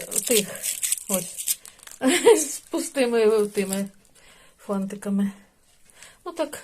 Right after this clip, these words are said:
смачненьке. Ой, це так ми сходили з Жулечкою, отмі-, відмітили, м, Всемірний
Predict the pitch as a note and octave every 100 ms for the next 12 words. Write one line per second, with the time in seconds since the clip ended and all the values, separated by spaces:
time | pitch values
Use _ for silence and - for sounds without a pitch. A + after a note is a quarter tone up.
0 | - - - A#3+ - G#3+ G3+ G3+ G#3 -
1 | - - _ - - - - - - _
2 | _ - C#4+ B3 A#3+ D4+ C#4 C4+ C4 -
3 | C4+ A#3 G#3+ G#3+ G3+ - - A3 G#3+ G#3+
4 | C#4 B3+ B3+ - A3+ A3 A3+ A#3+ G#3 A3+
5 | A3 A3+ A3 G#3+ G#3 G3+ - - - _
6 | _ _ _ _ - A3 G#3+ G#3 G3 -
7 | A3 A3 G#3+ G#3+ G#3